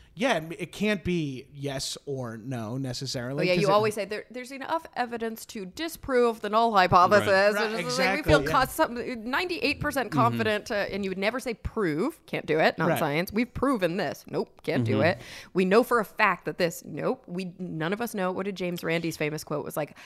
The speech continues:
Speaker 2: "I can't prove that there are no unicorns in Ecuador." Like, that's the
Speaker 3: Mm-hmm.
Speaker 2: thing. Like, as a skeptic,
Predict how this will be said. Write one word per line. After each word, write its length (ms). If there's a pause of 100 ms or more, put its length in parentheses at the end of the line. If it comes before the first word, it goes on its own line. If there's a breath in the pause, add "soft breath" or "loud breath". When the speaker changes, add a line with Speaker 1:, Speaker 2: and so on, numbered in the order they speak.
(120)
Speaker 2:
"I 100
can't 240
prove 220
that 120
there 120
are 40
no 100
unicorns 500
in 80
Ecuador." 560
Like, 240
that's 240
the 60
Speaker 3:
Mm-hmm. 100
Speaker 2:
thing. 260
Like, 140
as 120
a 60
skeptic, 480